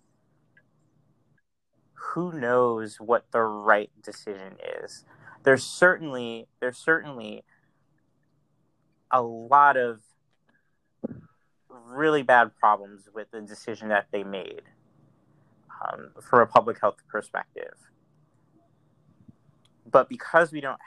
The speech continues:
have a, a precedent for this, I, I think it still is an open, open-ended question on, on how we know what is, like, the best way to go, go about this.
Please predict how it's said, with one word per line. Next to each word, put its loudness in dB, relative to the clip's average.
have 2
a, -12
a -12
precedent 0
for 2
this, -6
I, 6
I -4
think -10
it -10
still -2
is -8
an -12
open, -10
open-ended -4
question -2
on, -6
on -6
how 4
we -6
know -2
what -8
is, -14
like, -10
the -8
best -6
way -10
to -14
go, 4
go 0
about 0
this. -12